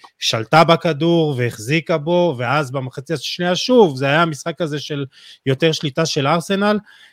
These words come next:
אה, וראינו את זה גם נגד, אה, ביין מינכן,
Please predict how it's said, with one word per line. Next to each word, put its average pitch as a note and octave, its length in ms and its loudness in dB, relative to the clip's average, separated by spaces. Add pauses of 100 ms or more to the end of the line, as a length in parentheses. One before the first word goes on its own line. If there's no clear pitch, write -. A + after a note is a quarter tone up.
(140)
אה, C3 320 4 (380)
וראינו D3+ 400 2
את E3+ 80 -2
זה D3+ 100 -2
גם D#3+ 360 0
נגד, D#3 340 -8
אה, C#3+ 160 -2
ביין D3+ 220 0
מינכן, F#3 520 -4